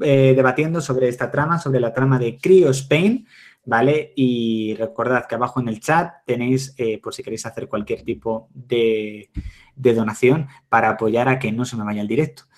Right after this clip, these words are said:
entre otras cosas. <laughs> Eh, "¿Por qué Yoli sale llorando en una promo?". Pues no sabría deciros por qué sale llorando.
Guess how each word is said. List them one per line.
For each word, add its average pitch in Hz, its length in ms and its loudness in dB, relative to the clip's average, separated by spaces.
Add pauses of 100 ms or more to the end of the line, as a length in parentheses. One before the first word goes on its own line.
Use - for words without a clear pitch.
(140)
entre 120 220 -6
otras 127 200 -4
cosas. - 420 -14 (120)
<laughs> 135 640 0 (720)
Eh, 151 1160 4
"¿Por 131 120 -4
qué 151 140 -2
Yoli 151 220 -2
sale 143 240 -2
llorando 151 520 -2
en 131 160 -4
una 139 240 0
promo?". 120 480 -2
Pues 131 140 -4
no 139 80 -4
sabría 135 360 0
deciros 131 260 0
por - 160 -16
qué 117 80 -12
sale 117 180 -8
llorando. 107 460 -8